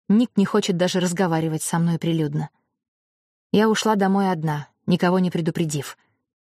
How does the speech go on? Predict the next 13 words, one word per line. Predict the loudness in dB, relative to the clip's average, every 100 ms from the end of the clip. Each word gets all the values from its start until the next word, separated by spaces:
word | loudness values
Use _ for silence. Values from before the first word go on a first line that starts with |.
| _ -2
Когда | 2 2 2
отпирала | 0 2 2
входную | 0 -2 0 0 0
дверь, | 0 -2 -2 -10 _ _ _ 0
ноги | 2 2
подкашивались. | -2 -2 -2 -2 -2 -8 -8 -10 -12 _ _ _ _ _ _
В | -2
тот | 2 2
же | 2
вечер, | 2 0 0 0
лёжа | 0 0
в | -2
постели, | -2 -2 -2 0 0